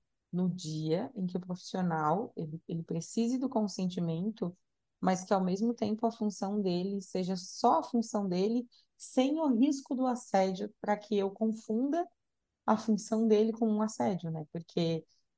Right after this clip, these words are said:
acho que, é, o que que eu entendo, né? A partir do momento que eu, que eu entro, que eu me inscrevo numa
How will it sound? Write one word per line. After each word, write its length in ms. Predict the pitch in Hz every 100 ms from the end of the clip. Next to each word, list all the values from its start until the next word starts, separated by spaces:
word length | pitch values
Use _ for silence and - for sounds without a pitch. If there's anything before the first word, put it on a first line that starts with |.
| _
acho 140 | - -
que, 440 | 202 185 175 -
é, 260 | 165 165 -
o 40 |
que 140 | 165 226
que 120 | 262
eu 80 | 233
entendo, 540 | 220 220 185 165 160
né? 240 | 160 165 214
A 80 | -
partir 360 | - 170 - 180
do 100 | 190
momento 360 | 214 208 196 -
que 100 | 202
eu, 340 | 185 180 180 -
que 120 | 185
eu 140 | 175
entro, 500 | 170 202 214 220 233 - _ _
que 80 | -
eu 40 | 190
me 160 | 185
inscrevo 540 | 220 285 - 247 208 202
numa 200 | 202